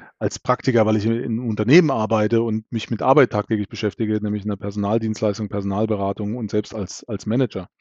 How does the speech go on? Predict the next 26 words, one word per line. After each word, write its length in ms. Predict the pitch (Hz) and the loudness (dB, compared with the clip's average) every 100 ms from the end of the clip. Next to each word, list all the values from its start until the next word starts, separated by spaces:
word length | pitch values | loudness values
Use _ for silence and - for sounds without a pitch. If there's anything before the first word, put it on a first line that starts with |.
| - - - - | -20 -20 -14 0
Und 280 | 135 120 - _ _ _ _ _ _ _ _ _ _ _ _ _ _ _ _ - | 2 2 -4 _ _ _ _ _ _ _ _ _ _ _ _ _ _ _ _ -2
über 140 | 175 | 2
den 140 | 170 160 | 2 4
Arbeitsmarkt, 1080 | 147 170 165 - 160 160 165 165 - - - | 4 4 4 0 2 4 4 2 -6 -18 -8
ähm, 480 | 156 139 135 147 147 | 0 4 4 2 -4
zu 140 | - | -6
publizieren, 680 | 139 131 120 - 151 170 165 | -6 -4 -6 -2 4 6 6
mache 160 | 139 | 2
ich 80 | 131 | 0
schon 180 | - 113 | -2 0
länger, 260 | 120 170 175 | 2 2 2
aber 180 | 123 | 2
eher 320 | 131 127 120 123 | 4 4 2 2
in 160 | 101 | -2
Blogform, 1000 | - 185 - - 160 156 151 151 147 147 | 2 2 0 2 6 8 8 6 4 2
ähm, 760 | 139 123 127 127 127 123 123 120 | 2 4 6 4 2 0 -2 -4
findet 240 | 127 123 | -4 -2
man 160 | 120 113 | -2 -2
auf 100 | 110 | -2
der 140 | 110 | 0
Hayes-Seite 480 | 123 156 147 131 127 | 2 2 4 4 4
ein 100 | 120 | 0
bisschen 260 | 117 120 113 | -2 -2 0
was, 200 | 113 - | 0 -2
findet 240 | 113 107 | -4 -2
man 220 | 110 107 | -2 -2